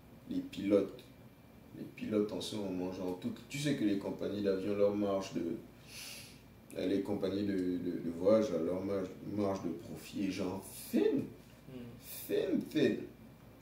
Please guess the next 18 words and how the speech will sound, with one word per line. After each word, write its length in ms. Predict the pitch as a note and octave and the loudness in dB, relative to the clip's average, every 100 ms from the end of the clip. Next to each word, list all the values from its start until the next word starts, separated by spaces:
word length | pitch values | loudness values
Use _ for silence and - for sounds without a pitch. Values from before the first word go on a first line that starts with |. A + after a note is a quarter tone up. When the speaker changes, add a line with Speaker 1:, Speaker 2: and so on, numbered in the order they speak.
| A#2 | 0
Speaker 1:
Donc 280 | C3 C3+ - | 0 0 4
là, 160 | C3 B2+ | 4 4
c'est 200 | - F#2 | 2 0
le, 280 | E2+ E2 | 0 -2
c'est, 380 | - - - E2 - | -4 -6 -4 -4 -6
c'est 200 | - - | -10 -6
le 80 | G2+ | -4
gouvernement 680 | G2 G#2 A2 B2 A#2 A2+ A2+ | -2 2 4 4 4 0 2
va 140 | A2+ | 2
sûrement 380 | A2+ A#2+ A2+ A2 | 2 0 -2 0
devoir, 440 | G#2 F2+ F#2+ G2 | 0 0 2 2
genre, 460 | G2 F#2+ F#2 F2+ F2 - - - - - - - | 2 -2 -4 -4 -8 -12 -18 -20 -20 -20 -20 -8
euh, 360 | F#2 F2 E2 D#2 D#2+ | -2 0 0 0 -4
comment 180 | F#2 F#2+ | -6 -4
on 40 | F#2 | -4
appelle 380 | - E2+ E2 D#2+ | -4 0 0 0
ça, 260 | - - D2 G2 | -2 -2 -4 0
bank, 300 | G#2 G#2+ G#2+ | 4 4 4